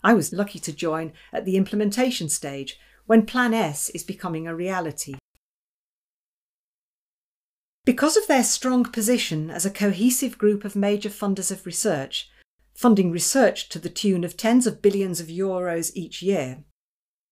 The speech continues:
Coalition S funders are able to apply disruptive policies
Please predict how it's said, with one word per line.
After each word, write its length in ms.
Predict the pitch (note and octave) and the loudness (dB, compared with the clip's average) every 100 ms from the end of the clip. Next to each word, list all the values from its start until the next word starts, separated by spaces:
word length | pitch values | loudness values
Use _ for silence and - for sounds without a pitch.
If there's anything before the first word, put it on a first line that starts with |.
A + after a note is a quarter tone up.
| - | -2
Coalition 500 | A#3 C#4 D#4+ D#4+ B3+ | 4 6 6 2 0
S 220 | G#3+ - | 0 -2
funders 560 | B3 C4 G3+ C3+ C#3+ - _ - | -2 0 0 -4 -8 -10 _ -2
are 160 | F#3+ | 4
able 320 | G3+ C4 C4+ G#3+ | 6 6 2 -6
to 240 | - F3+ | -8 -8
apply 460 | D#3+ - F#3+ F3 E3+ | -8 -8 -8 -8 -8
disruptive 680 | - - C4+ C4+ C#4+ C4 | -6 -4 -4 -4 -6 -6
policies 680 | - B3+ G3+ - C#3 C#3 | -4 0 0 -2 -8 -12